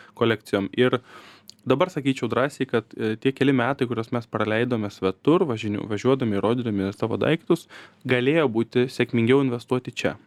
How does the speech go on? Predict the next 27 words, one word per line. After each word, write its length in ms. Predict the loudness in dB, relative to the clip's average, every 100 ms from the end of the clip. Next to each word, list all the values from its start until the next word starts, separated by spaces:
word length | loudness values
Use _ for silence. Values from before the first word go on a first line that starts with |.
| -10
Ne 360 | -6 -2 0
dėl 160 | 0 0
to, 120 | 0
kad 180 | -2 -4
ten 160 | -2 -2
mes 160 | -2
niekam 300 | -2 0 0
neaktualūs 500 | -2 0 2 2 0 -2
ar 100 | -2
nereikalingi, 640 | -2 0 2 4 2 0
kaip 160 | -4 -8
dažna 220 | -6 -4
nuomonė 320 | -2 -2 -4
būna, 240 | -6 -8 -8
kad 160 | -12
ten 180 | -10 -8
nereikia, 600 | -4 0 0 0 -8 -8
ar 40 | -12
tiesiog 300 | -14 -12 -12
užtenka 420 | -4 -4 -4 -4
savų, 300 | -2 2 2 0 -14 -18 -20 _
o 120 | 0
dėl 160 | 2 2
to, 140 | 0 0
kad, 320 | -2 -2 -4
e, 380 | -4 -2 -2 -4
čia 320 | -2 -2